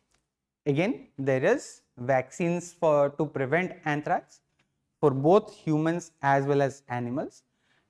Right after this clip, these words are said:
and treatment is also for, available for both humans and animals. Okay. So question sixty-eight done, sixty-nine.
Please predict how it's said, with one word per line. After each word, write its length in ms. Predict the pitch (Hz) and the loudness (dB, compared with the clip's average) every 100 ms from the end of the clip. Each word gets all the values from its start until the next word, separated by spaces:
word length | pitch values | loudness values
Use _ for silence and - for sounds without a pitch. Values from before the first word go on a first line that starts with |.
| - | -4
and 340 | 208 277 277 - - | 0 2 0 -4 -4
treatment 480 | 180 180 190 202 190 | -2 -2 -4 -2 -2
is 140 | 175 | 0
also 360 | 160 131 - 208 | 0 0 -2 -6
for, 300 | - 185 - - | -2 -4 -2 -2
available 540 | 139 147 131 123 226 | 2 2 0 -2 -4
for 180 | - 160 | -2 -4
both 420 | 131 139 220 - _ - | -2 2 2 0 _ -6
humans 500 | 139 135 185 - - _ | -4 -4 -6 -8 -18 _
and 260 | 151 220 254 | -4 -4 -4
animals. 580 | 151 120 113 107 101 - _ _ | -8 -8 -8 -12 -16 -20 _ _
Okay. 220 | 233 117 - _ _ _ _ _ _ _ _ _ _ _ _ _ _ _ _ - _ _ _ _ _ _ _ _ _ _ _ _ _ _ _ _ _ _ _ | -8 -8 -14 _ _ _ _ _ _ _ _ _ _ _ _ _ _ _ _ -20 _ _ _ _ _ _ _ _ _ _ _ _ _ _ _ _ _ _ _
So 140 | 127 | -8
question 380 | 123 127 - 131 | -6 -8 -8 -10
sixty-eight 540 | 127 - 135 131 127 147 | -10 -12 -8 -6 -6 -8
done, 240 | 180 214 | -8 -8
sixty-nine. 760 | - - - 151 156 110 92 | -12 -18 -12 -8 -8 -10 -16